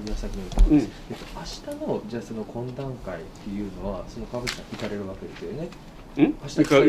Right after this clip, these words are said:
Speaker 2: くよ。
Speaker 1: 行かれますよね。
Speaker 2: うん。
Speaker 1: そこでどういったお話をしようかっていうのは、あの、もう心に決めてるものってなんかあります？
Speaker 2: いや、その時に、だから、まあ、今回こういうことになって、非常に残念だけど、あの、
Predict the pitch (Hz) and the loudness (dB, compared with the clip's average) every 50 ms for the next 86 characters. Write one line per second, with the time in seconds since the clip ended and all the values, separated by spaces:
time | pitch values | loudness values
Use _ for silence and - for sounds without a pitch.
0 | 143 - 156 156 196 - - 143 143 131 131 123 - - 127 117 104 98 95 98 | 8 8 10 10 8 8 4 -2 -2 0 0 2 0 0 0 0 -2 -2 -2 -4
1 | - - - - - - - 214 - 294 285 233 - - 226 285 285 - - 208 | -8 -10 -12 -12 -14 -10 -8 -6 -6 -4 -6 -4 -2 -2 -2 -2 -2 -4 -4 -4
2 | - - - - 104 104 104 - 113 101 - - 127 127 117 - - 87 - - | -4 -4 -4 -6 -6 -6 -6 -6 -6 -8 -6 -4 -2 -2 -2 -2 -6 -10 -12 -12
3 | - 92 95 92 87 85 85 80 80 78 - - - 104 95 92 92 98 117 123 | -10 -8 -8 -8 -8 -8 -10 -10 -8 -6 -6 -6 -6 -8 -8 -8 -8 -6 -4 -4
4 | 110 95 - - - - 120 117 107 95 - - 92 90 95 90 90 87 87 85 | -4 -4 -6 -10 -8 -6 -6 -4 -4 -6 -8 -10 -12 -10 -10 -10 -10 -12 -12 -14
5 | - - 87 85 82 - - 82 85 - - - - - 175 160 139 127 - - | -14 -14 -14 -14 -12 -12 -12 -12 -12 -12 -12 -12 -2 4 4 6 6 4 4 6
6 | 196 196 202 196 196 175 156 127 117 117 123 120 110 101 - 139 135 120 120 117 | 8 8 8 6 4 2 2 2 2 2 2 2 2 0 0 0 0 0 2 2
7 | 113 113 110 110 107 117 123 120 120 - - - 120 117 - 135 135 127 123 113 | 4 4 4 4 2 2 2 0 0 0 -2 -4 -6 -4 -2 0 0 0 0 0
8 | 113 110 123 120 120 127 113 120 107 110 113 123 123 - - - - - 165 147 | -2 -2 -4 -4 -4 -4 -4 -2 -2 0 0 -2 -4 -6 -12 -10 -2 2 4 4
9 | 120 110 104 104 - 120 120 113 117 120 123 127 131 127 120 113 117 110 113 117 | 6 4 4 2 0 -2 -2 -2 -2 -2 -2 -2 -2 -4 -4 -2 -2 -2 -2 -2
10 | 143 185 170 - 101 - - - - - - - - - - - - - - - | 0 0 0 0 -2 -2 -6 -8 -14 -14 -14 -16 -16 -16 -16 -18 -18 -18 -18 -10
11 | - - 107 107 110 110 110 110 110 107 107 104 104 104 104 107 110 - - - | -4 0 2 4 6 8 8 8 8 8 8 8 6 6 4 2 0 -2 -4 -6
12 | - | -6